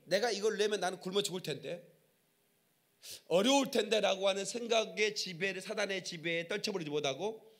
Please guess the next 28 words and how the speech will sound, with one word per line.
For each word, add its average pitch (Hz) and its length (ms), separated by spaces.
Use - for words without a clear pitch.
우리는 170 220
하나님을 208 280
신뢰한다고 180 560
했-, - 240
하고 147 160
있어요. 98 380
그러니 220 160
하나님이 202 420
주고 233 320
싶어도 233 380
못 165 180
주는 170 160
거예요. 120 180
하나님이 247 380
인색한 240 400
분이 214 180
아닙니다. 165 560
그걸 262 180
줬다가는 233 720
더 240 220
크게 254 240
사단에게 214 480
장악될 180 500
것 143 60
같으니까 147 640
못 240 200
주시는 190 380
거예요. 101 180